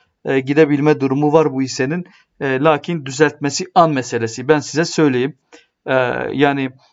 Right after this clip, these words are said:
e, pazartesi günü de güzel bir açılışla yapar ise bu yüzde kaçtır ben size onu da söyleyeyim.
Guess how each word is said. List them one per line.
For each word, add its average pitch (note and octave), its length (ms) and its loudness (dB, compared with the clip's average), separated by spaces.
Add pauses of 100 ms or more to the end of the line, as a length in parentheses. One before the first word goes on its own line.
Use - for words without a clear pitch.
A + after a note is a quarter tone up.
(320)
e, C3+ 220 -4
pazartesi D3+ 800 0
günü C#3+ 280 2 (220)
de B2+ 400 0 (300)
güzel C#3 480 0
bir C#3+ 180 0
açılışla C#3+ 600 0
yapar C3+ 360 2
ise C3 420 -8 (360)
bu C#3+ 160 -8
yüzde C#3 260 -2
kaçtır C3+ 460 -6
ben C3 100 -4
size C3 220 -6
onu C3 280 -4
da B2 80 -4
söyleyeyim. A#2 500 -8